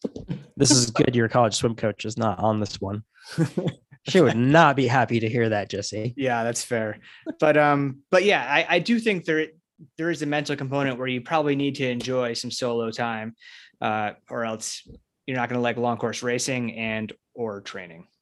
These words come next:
Speaker 1: And I think all the, I think, yeah, that's really interesting. I think, like, that's just a good takeaway though. If you're, like, listening to this, we were talking about, like, "Oh, you know, this person might be good at this and this person might be good at that." Like, you should just do what you like.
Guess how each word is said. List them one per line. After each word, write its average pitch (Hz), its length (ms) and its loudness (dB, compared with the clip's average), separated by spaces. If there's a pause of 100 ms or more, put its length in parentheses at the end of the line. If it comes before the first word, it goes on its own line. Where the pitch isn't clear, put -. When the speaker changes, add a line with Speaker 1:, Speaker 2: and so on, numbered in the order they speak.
(320)
Speaker 1:
And 151 160 8
I 151 80 10
think 170 260 4
all 143 180 8
the, 139 380 0
I 135 120 4
think, 127 200 -2
yeah, 110 140 2
that's 113 200 0
really 139 180 6
interesting. 113 480 -4 (340)
I 185 80 10
think, 220 220 6
like, 190 200 8
that's 214 220 4
just - 240 2
a 214 60 2
good 156 260 6
takeaway 165 460 6
though. 165 120 8
If 139 120 0
you're, 160 100 4
like, 170 200 2
listening 165 440 -2
to 185 100 -2
this, 208 360 -2 (1080)
we 165 140 4
were 170 80 4
talking 165 200 4
about, 151 180 2
like, 139 180 0
"Oh, 180 280 6
you 156 160 -2
know, 143 320 0
this 147 240 -2
person 143 380 -2
might 127 220 -2
be 127 100 -6
good 131 160 -2
at 123 120 -4
this 127 300 -2
and 120 80 -6
this 117 100 -6
person 117 260 -4
might 117 120 -2
be 113 80 -6
good 120 100 -4
at 123 40 0
that." 127 140 2
Like, 127 140 -2 (960)
you 170 200 0
should 185 220 -2
just 208 240 2
do 185 240 10
what 160 180 10
you 123 180 8
like. 113 560 2